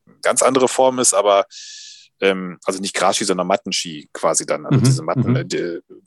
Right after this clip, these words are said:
Speaker 1: auch da wird es natürlich dann wiederum problematisch. Sowas kannst du natürlich mit so kürzeren Technikformaten gut machen. Bei den Speed-Disziplinen, zumindest im herkömmlichen Format,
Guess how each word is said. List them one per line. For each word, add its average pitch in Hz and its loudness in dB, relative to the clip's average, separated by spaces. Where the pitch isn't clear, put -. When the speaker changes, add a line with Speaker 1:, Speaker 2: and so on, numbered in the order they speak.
Speaker 1:
auch - 2
da 107 4
wird 127 4
es 131 0
natürlich 127 2
dann 120 0
wiederum 120 0
problematisch. 117 -2
Sowas 104 -4
kannst 113 -6
du 127 -6
natürlich 113 -6
mit 107 -8
so 98 -2
kürzeren 120 0
Technikformaten 101 -2
gut 120 -10
machen. 135 0
Bei 107 4
den 113 0
Speed-Disziplinen, 135 0
zumindest 117 -4
im 107 -6
herkömmlichen 113 0
Format, 82 -6